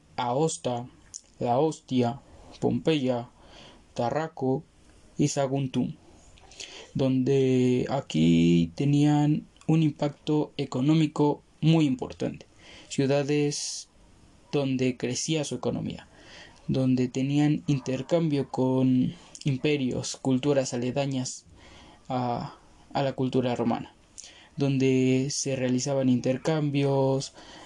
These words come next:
donde eran fuentes de empleo, y aunque no había como tal una fuente de empleo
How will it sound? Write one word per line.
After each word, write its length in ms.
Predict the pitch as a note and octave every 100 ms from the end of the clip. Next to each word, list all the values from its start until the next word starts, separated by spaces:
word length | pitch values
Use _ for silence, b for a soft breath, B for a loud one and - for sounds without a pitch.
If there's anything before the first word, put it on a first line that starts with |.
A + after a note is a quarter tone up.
| B
donde 800 | C3+ C3+ C3 B2+ B2+ B2+ B2 B2 -
eran 320 | D3 C3+ B2+
fuentes 400 | B2+ C3 C3 C3
de 80 | B2+
empleo, 640 | B2+ B2+ D3+ D3 C3 C3 C3 B B B B B B B -
y 160 | D3+ C3+
aunque 500 | C3 B2 B2 B2 A#2+
no 360 | C#3 C#3+ D#3+ F3
había 500 | E3+ D#3+ D3+ D3+ - B B B
como 260 | - B2 B2+
tal 320 | C#3 C3+ C3 -
una 200 | C#3+ C3+
fuente 420 | - C#3 C3+ C3
de 60 |
empleo 600 | A#2+ A#2+ C3 B2+ B2 A#2+